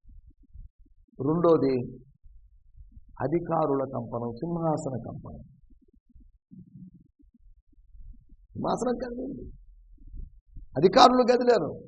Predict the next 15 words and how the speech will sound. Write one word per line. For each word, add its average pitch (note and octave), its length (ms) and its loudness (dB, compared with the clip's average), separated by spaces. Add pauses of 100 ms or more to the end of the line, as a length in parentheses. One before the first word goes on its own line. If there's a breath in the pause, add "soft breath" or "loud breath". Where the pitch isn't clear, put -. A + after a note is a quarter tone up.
(1200)
వాళ్ళ G3+ 200 12
అధికారాలు A#3+ 580 12
ఉంటాయో A#3 460 12
లేదని A#3+ 340 12
అర్థం A3 240 8
కాని A3 220 8
పరిస్థితి, E3 640 4 (100)
వాళ్ళ F#3+ 180 10
అధికారాన్ని B3 600 12
బట్టి A#3 220 10
చక్కటి A#3+ 400 6
తీర్పు A#3 360 2
ఇస్తామో B3 420 6
లేదన్న B3+ 340 12
పరిస్థితి. - 760 0